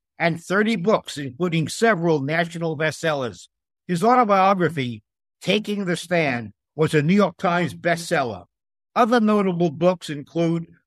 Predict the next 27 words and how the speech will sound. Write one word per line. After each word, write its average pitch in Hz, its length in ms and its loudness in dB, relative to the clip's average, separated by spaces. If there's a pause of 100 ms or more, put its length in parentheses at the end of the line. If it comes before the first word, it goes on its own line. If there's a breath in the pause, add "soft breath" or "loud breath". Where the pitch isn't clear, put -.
The 101 80 -10
Trials 156 580 -2
of 147 160 -4
Zion, 151 540 0 (360)
Rights 135 600 -2
from 180 260 -2
Wrong, 151 520 0 (300)
The 131 100 -4
Case 190 420 -2
for - 200 -4
Israel, 127 640 -4 (220)
and 147 280 -2 (120)
Chutzpah. 131 560 -2 (500)
His 175 160 -4
most 175 360 0
recent 208 560 -2
book, 131 340 -16 (400)
Dershowitz 226 600 4
on 196 220 2
Killing, 165 520 0 (300)
How 202 240 2
the 175 160 -2
Law 214 560 4 (120)
Decides 175 720 0 (240)
Who 233 160 0
Shall 190 340 2
Live 156 400 0